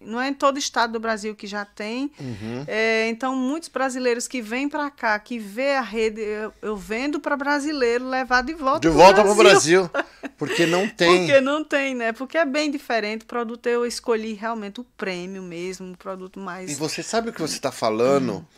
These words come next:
Speaker 2: E antes de você falar isso, gente, eu tô, eu tô conhecendo a
Speaker 1: Norleide.
Speaker 2: Nor-, eu escrevi aqui, ó, eu ia dar uma olhadinha assim, ó, porque deve ser desenvolver que eu ia, Norleide aqui, ó. E eu tô conhecendo a Norleide agora, pessoalmente, com vocês.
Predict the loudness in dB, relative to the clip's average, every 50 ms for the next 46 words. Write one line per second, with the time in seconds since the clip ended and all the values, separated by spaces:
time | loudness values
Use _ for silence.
0 | -20 _ _ _ _ -6 2 4 6 6 6 4 0 -6 -6 -6 -6 -6 -6 -6
1 | -6 -8 -8 -2 0 2 4 4 2 2 0 -2 -4 -6 -6 -6 -8 -10 -12 -16
2 | -18 _ -20 -20 -20 _ 2 2 2 2 4 2 2 2 4 2 2 4 4 4
3 | 4 4 2 0 2 2 2 2 2 2 0 0 0 4 4 4 4 4 0 -2
4 | -6 _ -20 _ _ _ _ 2 2 2 2 -4 _ _ _ _ _ _ _ _
5 | _ _ _ _ _ _ _ _ _ _ _ _ _ _ -6 -4 -2 -2 -2 -4
6 | -6 -8 -6 -8 -8 -8 -10 -10 -10 -6 -2 0 0 2 2 2 2 2 2 2
7 | 2 2 0 2 4 4 6 6 6 6 6 6 6 6 4 4 4 4 4 0
8 | -2 -2 0 0 -2 0 0 -2 -2 0 0 0 0 0 -2 2 2 2 2 4
9 | 2 0 2 2 2 4 6 6 6 6 6 4 4 4 4 2 2 0 -2 -6
10 | -10 -6 -6 -6 -6 -8 -18 -20 -20 -12 -6 -4 -4 -2 2 6 6 6 6 6
11 | 2 0 0 0 2 2 2 4 6 6 6 6 4 6 4 4 4 2 2 6
12 | 8 8 8 8 4 0 -4 -4 0 0 0 0 -2 -6 -8 -10 -10 -6 -4 -4
13 | -2 -2 0 0 0 0 0 -2 -4